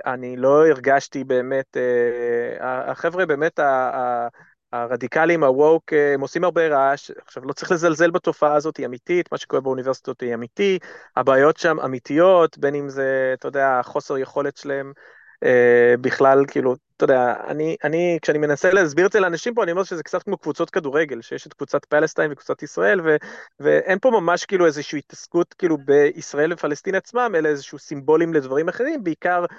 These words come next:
כל מיני, אה, virtue signaling, ואני אומר לאנשים תמיד שזה לא מקרי שכל החבר'ה שהם הכי בעד פלסטין, הם עם מסכות קורונה, וזה לא רק בהפגנות, תדעו לכם, הם, הם מסתובבים פשוט כל הזמן עם מסכות, כי זה חלק מ-, לדעתי, הדפיקות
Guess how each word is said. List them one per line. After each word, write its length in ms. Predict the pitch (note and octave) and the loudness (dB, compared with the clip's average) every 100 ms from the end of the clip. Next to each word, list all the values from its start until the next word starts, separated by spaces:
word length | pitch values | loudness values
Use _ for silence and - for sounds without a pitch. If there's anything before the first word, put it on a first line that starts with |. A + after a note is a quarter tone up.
| - _ | -20 _
כל 160 | E3+ E3+ | -4 -2
מיני, 360 | E3+ D#3+ D#3+ | 0 0 2
אה, 140 | D3+ C#3+ C3+ | 2 2 0
virtue 500 | D#3 D3+ - F#3+ G#3+ | -2 -4 -6 -6 -2
signaling, 380 | B3 B3+ C4+ G3 | -2 -2 -6 -6
ואני 400 | D3+ C#3+ C#3+ D3+ | -4 -4 -6 -8
אומר 160 | D3 | -6
לאנשים 380 | D#3 D3+ D3 D#3 | -6 -6 -8 -12
תמיד 260 | - D3+ D#3 | -8 -8 -6
שזה 160 | C#3+ | -4
לא 100 | C#3 | -2
מקרי 320 | D#3+ - D#3 E3+ | -4 -4 -4 -4
שכל 280 | D3+ D3+ | -2 -2
החבר'ה 340 | D3 D3+ D#3+ E3 | -2 -4 -4 -4
שהם 200 | C#3+ C3 | -6 -8
הכי 160 | - | -8
בעד 220 | D3+ D3 - | -4 -2 -2
פלסטין, 440 | - - D#3 D#3+ - - - - | -8 -8 -10 -10 -12 -20 -12 -2
הם 60 | |
עם 120 | C#3 C#3 | 0 0
מסכות 380 | - - D3+ | -2 0 0
קורונה, 400 | - C#3+ D3 F3+ D#3 | 2 2 4 2 0
וזה 180 | C#3 | 2
לא 180 | D#3 F#3 | 4 6
רק 120 | F3+ - | 4 2
בהפגנות, 480 | F3 - D3 D3+ G3 | -2 0 2 2 0
תדעו 180 | D#3+ D#3+ | -2 -4
לכם, 280 | E3 G3 G3+ | -2 -4 -6
הם, 140 | C3+ - | -10 -12
הם 80 | C#3 | -12
מסתובבים 320 | - C3+ D#3 | -6 -4 -4
פשוט 220 | D#3 D3+ | -6 -12
כל 220 | - C3 | -4 0
הזמן 240 | D3+ F3 G3+ | 0 0 -2
עם 60 | |
מסכות, 420 | G3+ - - A#3 - - - _ | -4 -6 -2 -2 -2 -16 -20 _
כי 440 | - C3+ C3+ C3 C3 | -10 -6 -6 -6 -8
זה 120 | C#3+ | -6
חלק 260 | - A3 - | -2 -2 -2
מ-, 40 | |
לדעתי, 540 | G#3 A3 A#3 D#4+ D4+ B3+ B3 A3+ | -2 -2 -2 -4 -6 -8 -10 -10
הדפיקות 460 | - - - G#3 | -10 -10 0 2